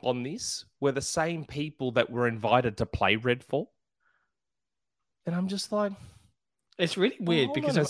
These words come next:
Speaker 2: I
Speaker 1: second." So you were all flown out to play this game. You were all playing it on P Cs apparently, which I didn't know.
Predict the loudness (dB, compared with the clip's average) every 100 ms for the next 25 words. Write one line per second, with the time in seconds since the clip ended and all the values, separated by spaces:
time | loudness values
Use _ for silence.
0 | 2 0 2 0 0 -8 _ _ _ _
1 | _ _ _ -20 _ _ _ _ _ _
2 | _ _ 0 4 4 0 -16 _ _ _
3 | _ _ _ _ -6 -4 2 4 6 4
4 | 2 2 8 8 10 8 8 2 -8 4
5 | 4 6 2 -4 4 4 4 -4 _ _
6 | _ _ _ _ _ _ _ _ _ _
7 | _ _ _ _ _ _ _ _ _ -14
8 | -6 -4 0 2 4 4 2 6 6 6
9 | 4 2 8 8 8 0 2 2 2 4
10 | 4 4 -2 -12 -8 0 2 2 -2 -4
11 | -2 -2